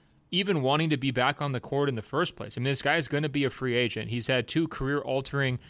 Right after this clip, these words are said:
um, injuries, like you just mentioned. I mean, a lot of people would have said, "Shut it down, play it safe."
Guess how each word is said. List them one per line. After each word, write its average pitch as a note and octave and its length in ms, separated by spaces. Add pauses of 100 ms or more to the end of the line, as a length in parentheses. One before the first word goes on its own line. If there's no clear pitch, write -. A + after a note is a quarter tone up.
(220)
um, A2 460
injuries, C3 500
like B2+ 220
you B2+ 100
just B2 300
mentioned. A#2 460
I - 20
mean, A#2+ 160
a A#2 60
lot C#3 240
of D#3 60
people C#3 340
would A#2+ 180
have A#2+ 160
said, A#2+ 260
"Shut C3 260
it B2+ 100
down, A#2 300
play B2+ 280
it A#2 160
safe." B2+ 460